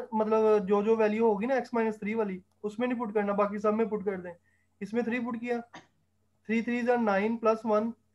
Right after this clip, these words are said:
ten over three plus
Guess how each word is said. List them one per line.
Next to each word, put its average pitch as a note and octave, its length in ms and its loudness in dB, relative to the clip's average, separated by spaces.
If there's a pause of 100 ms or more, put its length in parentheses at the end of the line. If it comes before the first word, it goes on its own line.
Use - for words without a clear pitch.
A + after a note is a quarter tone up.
(500)
ten G3+ 220 2 (1040)
over G3 320 2 (560)
three A3+ 140 0
plus B3 300 4